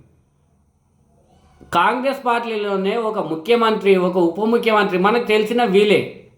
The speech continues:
తెలియని మంత్రులు, ఎమ్మెల్యేలు, కాంగ్రెస్ పార్టీలో ఎంతమంది ఆర్ఎస్ఎస్లో ఉన్నారో కూడా తెలియదు. ఇంతమంది కాంగ్రెస్లోనే పెట్టుకొని మీకు కాంగ్-, ఆర్ఎస్ఎస్పై అంత వ్యతిరేకత ఉంటే మల్లికార్జున ఖార్గే గారు, అదేవిధంగా రాహుల్ గాంధీ గారు,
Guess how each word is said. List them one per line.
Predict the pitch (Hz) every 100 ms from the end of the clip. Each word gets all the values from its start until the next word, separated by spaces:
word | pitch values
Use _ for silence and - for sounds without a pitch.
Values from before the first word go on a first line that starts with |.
| _ 165
తెలియని | 190 226 240 240 220
మంత్రులు, | 170 180 208 233 233 226
ఎమ్మెల్యేలు, | 208 202 226 226 220 220
కాంగ్రెస్ | 214 196 208 214 196
పార్టీలో | 208 202 208
ఎంతమంది | 180 185 214 220 220
ఆర్ఎస్ఎస్లో | 208 208 202 202 196 202
ఉన్నారో | 202 202 202
కూడా | 202 220
తెలియదు. | 196 175 139 95 - - _ _ _ _ _ -
ఇంతమంది | 180 233 240 208 233 247 185 -
కాంగ్రెస్లోనే | 165 185 240 254 247 240 220
పెట్టుకొని | 196 180 - 196 170 220 - - - _ 127
మీకు | 208 226 226
కాంగ్-, | 185 190 226 240 -
ఆర్ఎస్ఎస్పై | 147 185 247 247 247 240 240 226 220
అంత | 175 208 202
వ్యతిరేకత | 226 208 147 160 220 247 240 240
ఉంటే | 226 196 190 202
మల్లికార్జున | 220 180 208 214 214 208 208
ఖార్గే | 202 196 196 190
గారు, | 185 180
అదేవిధంగా | 190 185 220 214 208 196
రాహుల్ | 170 185 196
గాంధీ | 190 185
గారు, | 160 151 220